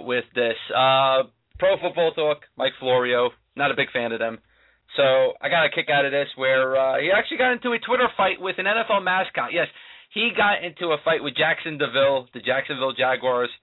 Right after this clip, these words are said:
uh, Jaguar mascot. Pretty funny. Uh, it, it,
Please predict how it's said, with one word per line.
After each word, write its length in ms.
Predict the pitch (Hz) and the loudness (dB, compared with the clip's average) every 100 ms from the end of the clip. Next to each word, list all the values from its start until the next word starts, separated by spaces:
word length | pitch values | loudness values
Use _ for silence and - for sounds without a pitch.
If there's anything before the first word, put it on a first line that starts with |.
| _ _ _ _ | _ _ _ _
uh, 460 | - 117 123 123 123 - _ | 0 2 4 2 0 -4 _
Jaguar 360 | - 190 240 185 | -2 0 2 2
mascot. 540 | 123 - - 117 120 - _ _ _ _ _ _ _ _ | 0 -2 0 0 -2 -8 _ _ _ _ _ _ _ _
Pretty 180 | - 330 302 | 0 0 2
funny. 320 | 285 139 - _ - | 0 0 -10 _ -2
Uh, 240 | 208 208 - | 2 2 0
it, 120 | 196 | -2
it, 120 | 202 | -2